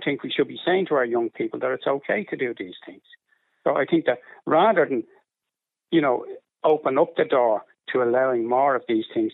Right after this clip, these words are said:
to happen and more drugs to be decriminalised or legalised, we need to actually deal with the problems that we have. And why would we be saying to our young people at fourteen and fifteen, because that's what you're talking to. You're talking about young kids in secondary school.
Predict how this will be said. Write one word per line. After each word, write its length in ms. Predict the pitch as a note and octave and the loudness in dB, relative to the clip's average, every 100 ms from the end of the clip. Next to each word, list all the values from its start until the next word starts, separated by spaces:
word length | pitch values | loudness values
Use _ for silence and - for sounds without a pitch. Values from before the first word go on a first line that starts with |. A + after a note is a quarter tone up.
| - | -6
to 40 | |
happen 300 | - - A2 | -4 -4 -2
and 100 | A2+ | 0
more 320 | B2 D3+ D3+ - | 2 2 2 0
drugs 280 | B2+ A2 - A2 | -2 -2 -4 -10
to 40 | |
be 200 | G#2+ G2+ - | -10 -10 -4
decriminalised 720 | A2 - A2+ G#2+ G#2 G#2+ G#2 | -4 -4 -6 -4 -4 -4 -4
or 100 | A#2+ | -6
legalised, 520 | G#2 A2 G#2+ G2+ G#2+ - - - E3 | -4 -6 -4 -6 -8 -12 -20 -4 0
we 100 | D#3 | 0
need 240 | C3 A#2 - | 0 -4 -4
to 120 | - | -2
actually 380 | C#3 - C3 A#2+ | -2 -4 -10 -2
deal 240 | D3 C3+ B2 | 0 2 -2
with 100 | A#2 | -4
the 80 | |
problems 460 | A2+ C3 B2 A#2+ G#2+ | -2 0 0 -2 -4
that 160 | A2+ - | -6 -6
we 100 | A2+ - | -10 -8
have. 260 | G#2 F2 - - _ _ _ - | -8 -10 -16 -20 _ _ _ -6
And 180 | C3+ C#3+ | -4 0
why 260 | E3+ G#3+ G#3+ | 4 4 4
would 180 | F3 - | 0 -4
we 100 | C3 | -10
be 140 | C#3 - | -10 -2
saying 260 | D#3+ D#3 - | 0 0 0
to 60 | C#3 | -2
our 100 | B2 | 0
young 300 | C3 C3 A2+ | 0 0 -2
people 420 | - A2 A2 G#2+ | -2 -4 -2 -10
at 60 | - | -4
fourteen 400 | D3 E3+ - C#3+ | 0 0 0 -4
and 100 | B2 | -4
fifteen, 380 | - C3 - B2 | -2 -2 -2 -6
because 160 | C#3 E3 | -6 -6
that's 220 | A3+ - | -6 -2
what 100 | - | -2
you're 120 | G#3+ | -2
talking 400 | - G3+ F#3 - | -2 0 0 -4
to. 80 | G#2 F#2+ - | -12 -12 -6
You're 100 | C3 | -4
talking 300 | - G3 F3 | -2 -2 0
about 180 | D#3+ D3 | 0 0
young 240 | D#3+ D#3+ - - - | -4 -4 -8 -20 -8
kids 200 | - D3 - _ _ | -2 -2 -2 _ _
in 60 | B2 E3 | -4 -2
secondary 400 | E3+ D#3 C3+ A2+ | -2 -4 -6 -6
school. 320 | - A#2+ A2+ | 0 2 0